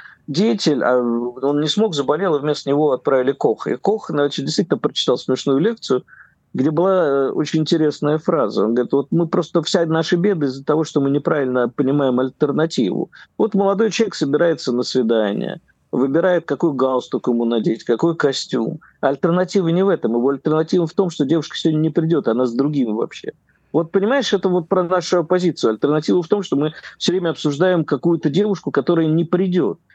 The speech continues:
И вообще нет никакой девушки. Мы к-, с нетерпением ждем какую-то девушку вот в лице оппозиции, которая действительно будет разумной, которая, главное, будет любить Родину. Помнишь, я говорил тебе о том, что я как-то в самолете прочитал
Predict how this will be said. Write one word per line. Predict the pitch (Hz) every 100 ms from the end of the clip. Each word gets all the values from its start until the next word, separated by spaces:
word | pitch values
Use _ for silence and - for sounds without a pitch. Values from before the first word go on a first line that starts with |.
| _ _ _ _ _ -
И | 147 156
вообще | 190 - 202
нет | 151 -
никакой | 123 131 - 110
девушки. | 113 107 95 - - 123 - _
Мы | 139 175 180
к-, | 180
с | 160 -
нетерпением | 185 208 190 220 160 139
ждем | 135 175
какую-то | 131 110 120 107 127
девушку | 135 107 - -
вот | 104 -
в | 123 123
лице | 131 110
оппозиции, | 101 - 165 302 - - - - -
которая | - 151 170 156
действительно | 160 165 233 190 139
будет | 123 127 120
разумной, | 165 180 254 233 156
которая, | 139 - 202
главное, | 151 185 202 147
будет | 135 170 143
любить | 139 151
Родину. | 139 139 101 - - - - _
Помнишь, | - 247 247 -
я | 139
говорил | 131 135 135 117
тебе | 131 117 117 107 110
о |
том, | 110 117
что | -
я | 113
как-то | 123 120
в | -
самолете | 139 131 131 110 -
прочитал | - 117 - - 107